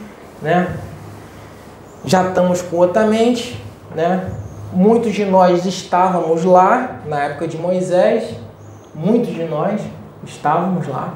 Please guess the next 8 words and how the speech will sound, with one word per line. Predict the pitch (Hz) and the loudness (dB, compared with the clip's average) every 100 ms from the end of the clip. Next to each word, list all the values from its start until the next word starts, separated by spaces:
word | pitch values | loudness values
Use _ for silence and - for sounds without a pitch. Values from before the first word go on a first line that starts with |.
| - - - - - - - - - | -14 -18 -20 -20 -20 -20 -20 -20 -6
tá? | 131 135 139 - - - - - - - | -2 -2 -2 -10 -18 -20 -20 -20 -14 -4
E | 175 185 190 196 202 202 202 208 208 208 208 - - - - - - - - - - - - - - - - - - - - - - - - - | 0 2 2 0 0 2 4 6 6 4 -2 -12 -18 -20 -20 -20 -20 -20 -20 -20 -20 -20 -20 -20 -20 -20 -20 -20 -18 -18 -18 -18 -18 -18 -18 -2
onde | 156 202 196 | 2 2 2
vemos | 185 208 180 | 2 2 2
muitas | 214 240 - | 2 0 0
pessoas, | 208 180 196 214 202 - - - - - - - | -2 -2 0 2 2 -2 -10 -16 -20 -20 -20 -4
muitas | 185 269 277 | 0 0 -2
pessoas, | - 190 - 214 190 143 | -4 -4 0 2 2 2